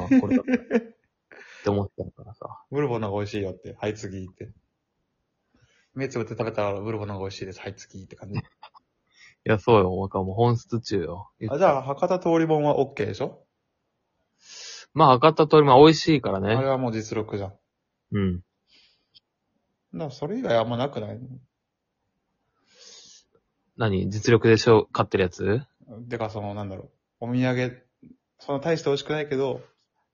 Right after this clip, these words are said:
Speaker 1: うん。
Speaker 2: もうお土産として名を馳せてるやつ。
Speaker 1: ええ。
Speaker 2: おい、具体例持ってきてから言え。
Speaker 1: <laughs> すいませんでした。
Speaker 2: <laughs> お互い、あれだな。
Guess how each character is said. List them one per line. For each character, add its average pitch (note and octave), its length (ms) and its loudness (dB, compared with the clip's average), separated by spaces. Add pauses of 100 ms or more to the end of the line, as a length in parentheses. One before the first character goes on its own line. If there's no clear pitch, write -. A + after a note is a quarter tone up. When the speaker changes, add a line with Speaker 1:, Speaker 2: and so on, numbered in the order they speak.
(200)
Speaker 1:
う G#2 160 2
ん。 F#2 40 -6
Speaker 2:
も G#2+ 140 -8
う - 40 -8
お A#2+ 80 -6
土 B2+ 160 0
産 B2+ 280 -4
と A#2+ 120 -12
し - 100 -16
て A2+ 200 -8
名 A2+ 160 -6
を A2 40 -4
馳 A2+ 180 -8
せ A2 60 -16
て G2 80 -12
る F#2+ 60 -12
や G2+ 80 -14
つ。 - 180 -20 (1400)
Speaker 1:
え - 80 -10
え。 G3+ 840 -4 (1300)
Speaker 2:
お B2+ 160 4
い、 C3 60 4
具 C#3+ 180 -2
体 F3+ 220 8
例 D3 100 10
持 C3+ 120 4
っ - 140 -6
て D3+ 120 0
き - 80 -12
て C#3 100 4
か A2+ 100 4
ら A2 100 4
言 G#2+ 100 2
え。 A2 320 -2 (500)
Speaker 1:
<laughs> - 800 0 (480)
す - 720 -18
い A2 40 -2
ま G#2+ 100 -2
せ A2 140 -2
ん G2+ 40 2
で F#2+ 60 -2
し - 120 -8
た。 F#2 240 -4 (580)
Speaker 2:
<laughs> - 720 -20
お - 100 -16
互 G2+ 340 -8
い、 - 20 -8
あ G2+ 100 -6
れ G2+ 60 -4
だ G2+ 100 -6
な。 G#2 220 -10